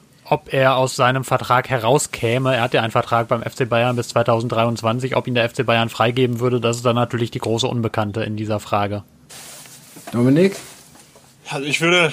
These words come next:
Speaker 3: Jürgen, Jürgen Klopp sehr gerne auf dem Posten sehen, aber auch schon seit Jahren, ne, weil ich, äh, auch ein Fan von Jürgen Klopp bin. Ich find, dieser Wahnsinn im Sport, der, der reißt mich mit. Und, äh, manchmal ist es ein bisschen beängstigend, wenn er sich über die Schiedsrichter aufregt und die angreift, aber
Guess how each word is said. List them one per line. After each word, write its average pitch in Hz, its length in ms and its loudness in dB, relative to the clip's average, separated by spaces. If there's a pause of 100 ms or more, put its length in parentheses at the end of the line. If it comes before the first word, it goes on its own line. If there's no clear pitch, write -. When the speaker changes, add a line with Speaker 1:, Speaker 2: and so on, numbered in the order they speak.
(160)
Speaker 3:
Jürgen, 165 320 -4
Jürgen 160 240 0
Klopp 175 240 0
sehr 147 180 2
gerne 151 360 2
auf 131 120 -2
dem 135 160 -4
Posten 139 320 -2
sehen, 135 240 0
aber 123 140 -2
auch 123 60 -2
schon 127 280 -4
seit 113 180 -2
Jahren, 123 360 2
ne, 113 240 -6
weil 113 100 -2
ich, - 240 -8
äh, 120 320 -4
auch 120 120 -8
ein 117 40 -14
Fan 139 260 0
von 127 160 -2
Jürgen 123 220 0
Klopp 127 240 -4
bin. 127 180 0
Ich 120 140 -8
find, - 380 -8
dieser 123 340 2
Wahnsinn 127 460 2
im 120 120 -6
Sport, 120 520 -4
der, 120 260 0 (340)
der 113 120 0
reißt 123 200 2
mich 127 140 -4
mit. 139 320 -2
Und, 120 500 -4
äh, 117 140 -2
manchmal 131 320 0
ist 131 60 2
es 131 100 -2
ein 156 60 -2
bisschen 156 220 2
beängstigend, 165 560 0
wenn 151 100 2
er 147 160 0
sich 143 200 -6
über 143 200 -2
die 131 160 0
Schiedsrichter - 480 -2
aufregt 143 340 -2
und 131 120 -4
die 123 100 -6
angreift, - 1200 -4
aber 120 480 2